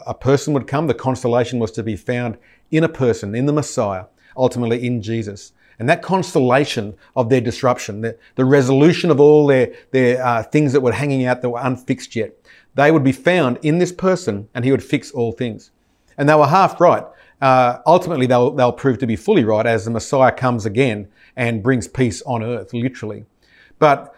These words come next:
when Jesus came the first time, the peace on earth that was offered and brought was a peace that came internally. And so I love this whole thing about the imperfection of Simeon's worldview, because it reflects in many ways our imperfection is, uh,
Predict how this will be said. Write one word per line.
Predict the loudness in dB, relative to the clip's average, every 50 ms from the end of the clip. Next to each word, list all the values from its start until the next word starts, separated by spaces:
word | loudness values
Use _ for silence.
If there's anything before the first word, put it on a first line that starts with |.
| _ _
when | 2 2 4
Jesus | 4 4 4 2 0 -2
came | -4 -4 -2 -2 -2
the | -4
first | -4 -2 -2 -2 -2 -2 -4
time, | -6 -4 -4 -4
the | -6
peace | -4 -4 -4 -4 -4 -4
on | -4 -4 -2
earth | -2 -4 -4
that | -6 -8
was | -8 -4 -2
offered | -2 -2 0 -2 -4 -4
and | -4 -4
brought | -4 -4 -2 -4 -4 -6 -10 _ _ _ _
was | -6 -4 -4 -4
a | -4
peace | -4 -4 -4 -4 -4 -6
that | -10 -16 -8
came | -6 -4 -4 -4 -6 -8 -12 _ _ _ _
internally. | -4 -2 -2 -2 -2 -4 -6 -6 -6 -8 -12 -14 -18 -20 _ _ _ _ _ _ _ _ _ _ _ _ _ _ _ _ _ -20 -10 -4
And | -2 -2 -2
so | 2 4 4 6 6
I | 6
love | 4 4 2 2 0
this | -2 -4 -6 -8 -12 -12 -2
whole | 2 2 2 2
thing | 2 0 -2 0
about | 2 2 2 2 2 0 -4 -6 -4
the | -4 -2 -2 -2
imperfection | -2 -2 -4 -6 -4 0 0 0 0 -2 -4 -4 -4 -4 -6 -8 _ _ _ _ _ _ _
of | -2 -2 -2
Simeon's | -2 -2 0 0 2 2 2 0 -2 -2
worldview, | -2 0 0 2 0 0 -2 -2 -2 -2
because | -2 -2 -2 -2 -2 -2
it | -2
reflects | -4 -6 -2 -2 -2 -2 0 -2
in | -2 0
many | 0 0 2
ways | 2 2 2 2 0
our | 0 2 2 2 2 0
imperfection | -4 -6 -10 -8 -8 -8 -8 -6 -8 -12 -12 -12 -16 _ _ _ _ _ _ _
is, | -10 -10 -8 -8 -12 -16 -20 _ _ -8
uh, | -6 -4 -2 -2 -4 -4 -6 -10